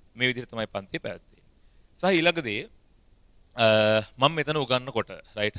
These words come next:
අද දවස නම් මගේ අතේ මේ ටිකක් ලොකු මයික් එකක් තියෙනවා. සාමාන්‍යයෙන් මම මේ වගේ මයික් භාවිතා කරන්නේ නැහැ. නමුත් අද අපිට හදිස්සියෙන් මේක භාවිතා කරන්න සිද්ධ වුණා.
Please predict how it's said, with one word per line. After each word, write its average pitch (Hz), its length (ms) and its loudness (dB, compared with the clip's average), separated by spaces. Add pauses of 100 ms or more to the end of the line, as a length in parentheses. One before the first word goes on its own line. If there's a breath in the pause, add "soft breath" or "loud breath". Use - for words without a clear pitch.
(160)
අද 110 100 -6
දවස 120 240 2
නම් 120 160 -6
මගේ 107 200 -2
අතේ 107 200 -2
මේ 107 120 -10
ටිකක් 101 280 -10
ලොකු 98 220 -10
මයික් 98 280 -4
එකක් 98 160 -12
තියෙනවා. 117 220 -8
සාමාන්‍යයෙන් 98 460 -6
මම 98 120 -12
මේ 98 160 -6
වගේ 95 160 -8
මයික් 92 260 -12
භාවිතා 90 340 -8
කරන්නේ 90 340 -14
නැහැ. 104 360 -4 (520 soft breath)
නමුත් 101 180 -6 (120)
අද 98 140 -8 (160)
අපිට 101 200 -12
හදිස්සියෙන් 95 400 -10
මේක 92 160 -12
භාවිතා 92 380 -8
කරන්න 90 200 -16
සිද්ධ 87 220 -14
වුණා. 123 240 -6